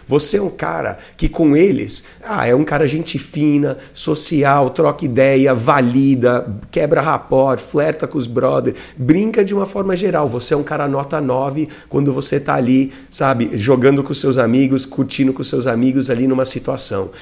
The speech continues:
Aí vocês todos vão sair, vão numa balada, você pode dar aquela encolhida e virar o cara nota seis. Então a gente chama isso de dinâmica. É a dinâmica seis, a dinâmica sete, a dinâmica oito. E é importante entender que a gente nunca é um só.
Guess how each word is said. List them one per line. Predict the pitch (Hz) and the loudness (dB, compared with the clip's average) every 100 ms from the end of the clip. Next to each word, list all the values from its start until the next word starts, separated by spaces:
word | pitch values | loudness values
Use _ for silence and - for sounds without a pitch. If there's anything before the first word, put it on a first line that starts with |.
| - | -8
Aí | - 135 | 2 4
vocês | 151 151 127 | 4 0 -2
todos | - 120 113 | -2 -2 -2
vão | 120 | -4
sair, | - 117 117 | -2 -2 0
vão | 127 | 0
numa | 123 117 | 2 0
balada, | 117 117 117 135 143 - - - - - - - | 0 0 0 0 -2 -4 -8 -10 -10 -14 -18 -12
você | - | -8
pode | - 101 | -4 -4
dar | 101 | -4
aquela | 101 113 107 | -6 -6 -6
encolhida | 107 113 107 117 | -4 -4 -2 0
e | 120 | 0
virar | 117 131 123 147 | 2 4 4 2
o | 135 | 0
cara | 110 104 | -2 -2
nota | 101 98 104 | -4 -6 -8
seis. | - 95 80 - - - - | -6 -8 -8 -12 -16 -20 -6
Então | 135 165 165 | -2 2 0
a | |
gente | 156 - | -2 -6
chama | - 175 156 | -6 -4 -4
isso | - | -4
de | 139 151 | -6 -4
dinâmica. | 160 156 143 123 - 98 - _ - | 0 4 4 4 -2 -8 -14 _ 0
É | |
a | 123 | 0
dinâmica | 120 139 123 135 135 139 | 4 4 6 4 2 -2
seis, | 127 143 135 131 135 - - | 0 2 2 0 -4 -14 -8
a | 117 | -4
dinâmica | 107 117 123 127 131 131 | 0 2 4 2 0 -4
sete, | - 131 123 - | -2 -2 -2 -4
a | |
dinâmica | 104 117 123 123 127 | -4 0 0 0 2
oito. | 113 104 90 98 - - - | 4 4 2 -6 -14 -20 -6
E | 180 | -2
é | |
importante | 190 220 - 185 180 180 | -2 -2 -2 -2 0 -2
entender | - 151 156 | 2 2 2
que | 170 | 2
a | 165 | 0
gente | 180 180 165 | 0 -2 -2
nunca | 165 196 247 233 202 - | 0 2 0 0 -2 0
é | 208 180 170 - - - - | 0 0 -4 -10 -20 -10 2
um | 190 196 180 | 6 6 4
só. | - - 117 98 - | 2 4 4 2 -6